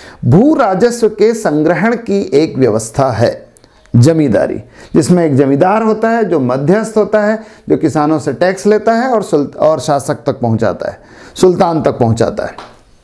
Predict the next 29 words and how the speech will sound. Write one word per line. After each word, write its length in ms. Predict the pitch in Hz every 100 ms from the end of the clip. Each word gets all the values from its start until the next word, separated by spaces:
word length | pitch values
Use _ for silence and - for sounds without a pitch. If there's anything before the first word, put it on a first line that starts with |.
| _ _ - -
देखिए, 280 | 185 190 226
यहाँ 360 | - 165 214
पर 180 | 226 247
जमींदार 500 | 190 147 160 202 247
जो 100 | 214
है 80 | 196
उसको 380 | 202 190 - 285
क्या 180 | 226 175
मिलता 280 | 117 87
है? 140 | - - - - - -
जमींदार 400 | 180 226 262 262
को 140 | 262
दो 280 | 214 151 180
चीज़ें 300 | 131 127 117
मिलती 360 | 98 92 - -
है, 160 | - - _
कुछ 200 | 233 226
डायरेक्ट, 520 | 135 139 202 240 240
कुछ 240 | - 147 -
इनडायरेक्ट। 600 | 139 156 120 - - - - - -
डायरेक्ट 420 | 151 190 262 254
तो 60 | 254
ये 180 | 214 208
मिलता 340 | 185 160 170
है, 220 | 170 180
he 160 | - 165
gets 360 | 156 196 196 180
a 60 |
certain 420 | 170 147 147 190